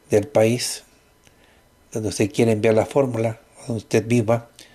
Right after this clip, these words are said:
pues le llega la fórmula sin costo adicional, no, no cuesta el flete, el envío no cuesta. Bien, puede usted comunicarse si lo desea a través de las plataformas de Twitter, arroba la voz guion bajo del ángel,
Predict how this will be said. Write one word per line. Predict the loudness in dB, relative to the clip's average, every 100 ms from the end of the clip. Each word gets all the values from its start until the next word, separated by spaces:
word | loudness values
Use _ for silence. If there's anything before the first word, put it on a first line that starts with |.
| _ _ -20 _ 0
pues | 2
le | 6
llega | 6 6
la | 4
fórmula | 2 2 4 2
sin | 0
costo | 0 -2 0 -2
adicional, | -4 -2 -2 -2 -4 -8 _ _ _ -18 -6
no, | -2
no | 0
cuesta | 0 -2 -2 -10 -10
el | -10 -14
flete, | -2 -2 -2 -8 -20 -20 -20 _ -8
el | -4
envío | -4 -2 -2 -2
no | -4
cuesta. | -6 -6 -8 -16 _ _ _ _ _ _ -20 -20 -20 -20 -20 -4
Bien, | 2 2 4
puede | 4 4
usted | 4
comunicarse | 2 4 4 4 2 0 -2
si | 2
lo | 4
desea | 2 2 2 0 -2 -18 _ _ -20 -4
a | 0
través | 2 4 4
de | 4
las | 2
plataformas | 0 -2 0 0 0 0 -2 -6 _ _
de | -10 -6
Twitter, | -2 0 0 -4 -6 _ _ _ _ _ _ _ _ _ _ -4
arroba | 0 2 4
la | 4
voz | 2 0
guion | -2 -2
bajo | 0 2
del | 2
ángel, | 2 0 -4 -4